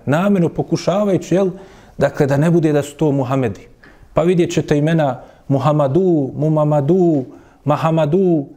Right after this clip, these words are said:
dakle, to je u osnovi sve ime Muhammed, sallallahu alejhi ve sellem. Braća iz Afrike kažu, ne daju im dati ta imena. Pa, znači, kada pišu i tamo u njihove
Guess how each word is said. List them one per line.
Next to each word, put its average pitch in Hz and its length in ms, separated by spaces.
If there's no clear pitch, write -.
dakle, 143 240
to 254 180
je 233 60
u 233 80
osnovi 220 280
sve 196 240
ime 185 140
Muhammed, 156 440
sallallahu 135 440
alejhi 120 160
ve 107 40
sellem. 107 300
Braća 160 340
iz 135 140
Afrike 160 460
kažu, 190 380
ne 214 140
daju 202 200
im 160 140
dati - 300
ta 143 180
imena. 123 280
Pa, 160 120
znači, 180 340
kada 175 240
pišu 190 400
i 139 100
tamo 156 220
u 135 220
njihove 131 380